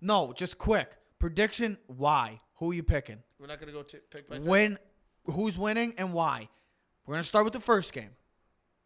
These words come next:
Speaker 1: Do we have the upset? Do we have the Minnesota Vikings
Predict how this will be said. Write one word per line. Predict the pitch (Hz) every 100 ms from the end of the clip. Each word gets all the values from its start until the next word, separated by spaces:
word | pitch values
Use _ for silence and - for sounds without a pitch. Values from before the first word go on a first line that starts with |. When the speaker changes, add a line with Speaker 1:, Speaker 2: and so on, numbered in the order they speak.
| _
Speaker 1:
Do | 131
we | 139
have | 170 208
the | 214 214
upset? | 165 143 120
Do | 151
we |
have | 175 233 285
the |
Minnesota | 302 294 285 262
Vikings | 214 208 196 196 196 170